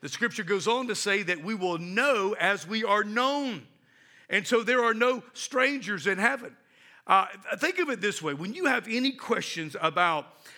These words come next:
what we will know or what we will understand in heaven, here's the thing you need to know, is know this. We will know more in heaven, not less.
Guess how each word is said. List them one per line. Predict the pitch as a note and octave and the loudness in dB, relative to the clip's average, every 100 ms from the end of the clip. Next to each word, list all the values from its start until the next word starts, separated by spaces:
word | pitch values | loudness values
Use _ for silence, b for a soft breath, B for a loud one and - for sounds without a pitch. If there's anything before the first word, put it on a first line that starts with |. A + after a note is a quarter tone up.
| B | B
what | D#3+ A3+ F#3+ | 2 2 2
we | G#3+ | -4
will | E3 D3 C#3 | -2 -2 -2
know | E3 A3 A#3 A#3+ A3+ | 0 2 4 2 0
or | D3 C#3+ | -2 -2
what | D#3 G3 F3+ | -2 -2 -2
we | G3 | -4
will | D#3+ D3+ - | -4 -4 -2
understand | F#3+ F3+ E3+ - - E3+ D3+ C3+ | -2 -4 -8 -10 -6 -4 -4 -6
in | C3 C3+ | -8 -6
heaven, | D3+ A#2+ A2+ B B | -4 -4 -10 B B
here's | A#3 C4+ F#3+ | -4 -4 -4
the | |
thing | - G3 D#3+ | -4 -4 -4
you | D#3+ | -8
need | D#3 C#3+ | -8 -8
to | B2 | -8
know, | A#2+ F#2 - _ b b b b b b b b b b b | -8 -10 -14 _ b b b b b b b b b b b
is | - D3+ | -4 -2
know | F#3+ G3 | -4 -4
this. | D3+ C#3 - - _ _ _ _ _ _ _ _ - | -6 -10 -12 -16 _ _ _ _ _ _ _ _ -20
We | - E3+ D#4 E4 | -12 -2 0 0
will | A#3+ E3 C3+ | -2 -2 -4
know | C3+ C#3+ F3 F3+ C3 A#2+ A2+ - _ - | -8 -6 -2 -2 -2 -8 -12 -18 _ -20
more | B2 C3+ D3 F#3 D#4+ D#4 D#3+ A2 G#2 - _ _ _ _ | -14 -12 -4 0 4 4 0 -4 -12 -18 _ _ _ _
in | D3 B2+ | -6 -6
heaven, | A2+ F#3 D#3 G#2+ F2+ A#2 _ _ _ _ | -4 -4 -4 -6 -20 -20 _ _ _ _
not | D#3+ A3 G#3 | -6 -6 -6
less. | D3+ E2 - - | -8 -8 -16 -20